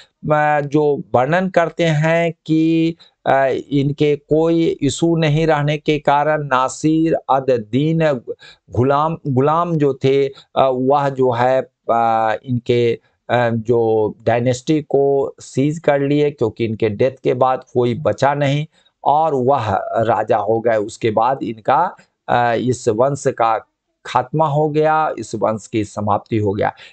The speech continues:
लेकिन इस पर जो है आपका बहुत सारी चीज़ें अभी और शेष बाकी है।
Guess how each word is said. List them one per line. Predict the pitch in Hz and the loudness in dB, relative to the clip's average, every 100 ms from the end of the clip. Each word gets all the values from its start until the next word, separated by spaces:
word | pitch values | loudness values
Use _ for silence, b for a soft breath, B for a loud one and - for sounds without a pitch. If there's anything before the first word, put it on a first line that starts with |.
| - | -2
लेकिन | 165 220 233 220 208 | 0 2 0 -2 -2
इस | - 185 - | -2 -4 0
पर | 190 190 | 0 0
जो | 170 185 | 0 0
है | 160 175 180 190 - 143 | 2 2 2 0 -2 0
आपका | 143 - 147 139 | 0 0 -2 0
बहुत | 127 127 - 214 - | 0 0 2 0 2
सारी | 185 165 170 | 0 2 0
चीज़ें | 170 170 160 170 | 0 0 2 2
अभी | 170 139 139 147 | 2 0 2 0
और | - 139 151 | 2 0 0
शेष | 131 139 131 - | -2 -2 -2 -2
बाकी | 123 127 - 170 | -2 -2 0 0
है। | 156 160 | 2 0